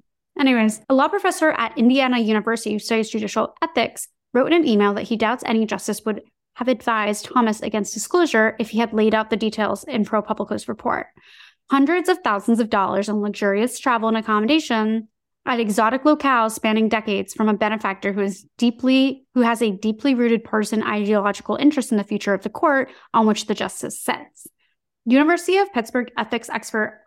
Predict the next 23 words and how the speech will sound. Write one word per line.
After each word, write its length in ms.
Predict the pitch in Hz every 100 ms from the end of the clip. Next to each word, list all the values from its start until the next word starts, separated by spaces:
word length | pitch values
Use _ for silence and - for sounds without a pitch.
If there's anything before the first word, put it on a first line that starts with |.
| -
Arthur 300 | 262 262 320
Hellman 480 | - 277 233 202 208
said 160 | 233
that 120 | 240
even 220 | 262 247 302
if 140 | 320
Thomas 320 | 240 226 226
could 160 | - 214 208
reasonably 760 | 208 202 226 233 254 262 269
have 240 | 262 226
believed 320 | 208 214 208 208
he 140 | 220
did 100 | 214
not 220 | 214 202
have 160 | 214 214
to 80 | 220
report 280 | 214 208 -
Crow's 220 | 208 202
gifts, 400 | 214 214 254 - - - -
he 80 | 269
still 240 | - 226
should 220 | 220 214
have. 240 | - -